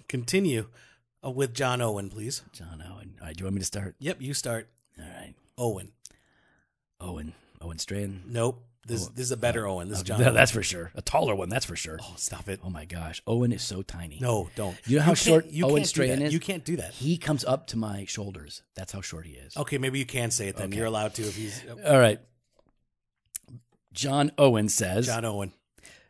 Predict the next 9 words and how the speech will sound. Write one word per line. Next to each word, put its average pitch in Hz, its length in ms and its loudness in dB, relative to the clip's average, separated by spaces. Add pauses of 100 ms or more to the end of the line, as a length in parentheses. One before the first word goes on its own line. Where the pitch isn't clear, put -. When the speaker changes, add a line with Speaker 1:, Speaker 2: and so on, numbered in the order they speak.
(160)
Speaker 2:
"Communion 208 440 8
is 143 100 6
the 131 80 6
mutual 160 580 4
communication 151 680 2
of 104 80 -4
such - 320 -2
good 151 200 -4
things 92 640 -8